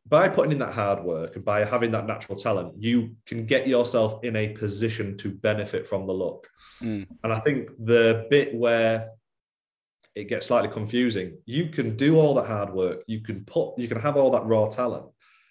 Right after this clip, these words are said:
Speaker 1: but actually that, that luck never comes your way. So you, you're still working as hard as the next person. Um, now, on the flip side, it's that classic: uh, the harder you work, the more luck you might get.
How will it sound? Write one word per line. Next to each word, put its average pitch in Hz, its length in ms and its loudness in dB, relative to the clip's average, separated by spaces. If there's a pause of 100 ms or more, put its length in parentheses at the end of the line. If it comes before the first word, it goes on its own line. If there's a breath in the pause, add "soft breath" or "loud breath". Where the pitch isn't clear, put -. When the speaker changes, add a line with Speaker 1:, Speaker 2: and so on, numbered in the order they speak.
(140)
Speaker 1:
but 147 160 0
actually 147 340 0
that, 127 360 -2
that 120 220 -6
luck 131 280 -2
never 117 180 -2
comes 113 320 -4
your 104 220 2
way. 127 320 2
So - 120 -6
you, 104 240 -4
you're 107 80 -10
still 151 240 2
working 127 360 2
as 110 80 -4
hard 110 200 0
as 107 60 -4
the 107 80 -4
next 139 320 -4
person. 90 560 -6 (640 soft breath)
Um, 107 420 0 (460)
now, 127 240 4
on 123 80 4
the 127 60 -2
flip - 240 2
side, 101 500 -4 (800)
it's 135 180 -4
that - 160 -2
classic: - 600 -2 (100)
uh, 101 440 2
the 110 140 -4
harder 107 280 2
you 101 240 -2
work, 104 440 2 (280)
the 104 80 -4
more 101 220 2
luck - 180 -4
you 104 60 -6
might 98 240 -6
get. - 340 -2